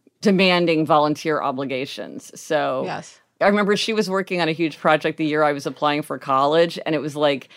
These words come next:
Speaker 1: the paperwork that was over our bre-, breakfast room table, like, is seared in my memory.
Speaker 2: Yes. I remember that.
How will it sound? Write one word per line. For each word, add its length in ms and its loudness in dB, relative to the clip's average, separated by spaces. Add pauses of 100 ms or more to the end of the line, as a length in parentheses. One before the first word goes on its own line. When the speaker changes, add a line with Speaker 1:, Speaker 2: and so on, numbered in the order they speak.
(280)
Speaker 1:
the 80 4
paperwork 840 4
that 160 4
was 240 -2
over 560 4
our 300 0
bre-, 360 0
breakfast 460 2
room 160 0
table, 640 2
like, 220 0
is 140 -4
seared 440 4
in 100 4
my 140 4
memory. 580 0 (140)
Speaker 2:
Yes. 880 -2 (300)
I 140 -10
remember 480 -8
that. 300 -8